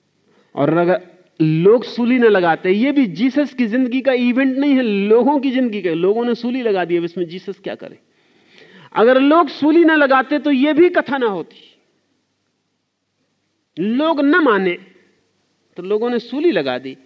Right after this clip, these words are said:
इसलिए कथा है, नहीं तो जीसस का पता ही नहीं चलता है इस जमीन पर। वो सूली लगाने वालों ने उनको टिका दिया।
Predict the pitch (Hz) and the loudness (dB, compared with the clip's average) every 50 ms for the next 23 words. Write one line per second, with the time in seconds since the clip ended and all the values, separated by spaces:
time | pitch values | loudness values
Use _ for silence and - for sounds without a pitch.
0 | _ _ _ _ _ - 247 - 254 262 277 269 277 - 262 254 - 277 302 269 | _ _ _ _ _ -14 -10 -8 -6 -6 -6 -6 -6 -6 -6 -4 -2 -2 0 0
1 | 277 269 277 226 247 202 175 180 254 269 - 294 285 - - 285 277 - - 254 | 0 0 0 -2 -4 -6 -4 -4 -4 -2 -4 -6 -8 -6 -6 -6 -6 -4 -6 -6
2 | - - 262 262 285 320 330 330 302 254 269 254 - 226 202 185 170 139 147 139 | -4 -2 0 0 0 0 0 -2 0 -2 -4 -4 -4 -6 -6 -6 -6 -6 -6 -6
3 | 139 131 127 - 139 143 156 165 156 - - 202 214 226 226 214 214 208 220 220 | -6 -6 -8 -10 -12 -10 -8 -10 -10 -8 -10 -8 -6 -6 -4 -2 0 2 2 2
4 | 226 226 226 240 240 240 240 240 226 220 220 214 - 196 165 - 156 - 117 110 | 2 2 2 0 0 -2 -2 -4 -4 -6 -6 -8 -8 -10 -10 -10 -12 -14 -14 -16
5 | - - - - _ | -16 -18 -20 -20 _